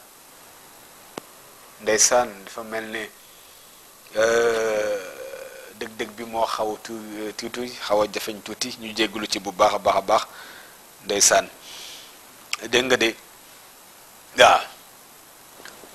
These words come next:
Loolu moo tax sharia di bëgg nga làpp lu ndaw si. Bëgguñu nga gaañ ko,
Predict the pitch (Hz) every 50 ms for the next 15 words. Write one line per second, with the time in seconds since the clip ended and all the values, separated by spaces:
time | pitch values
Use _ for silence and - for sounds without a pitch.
0 | - - - - - 104 110 131 147 170 185 165 151 135 131 - 180 175 - -
1 | 151 139 143 139 143 135 139 135 123 131 123 113 123 123 123 120 117 117 117 117
2 | 113 - 117 110 107 98 95 92 - - - 113 - - - - - - - -
3 | - - - - - - - - - - - - - - - - - 104 107 117
4 | 110 127 123 123 127 120 117 117 113 104 107 110 107 104 104 - - 135 170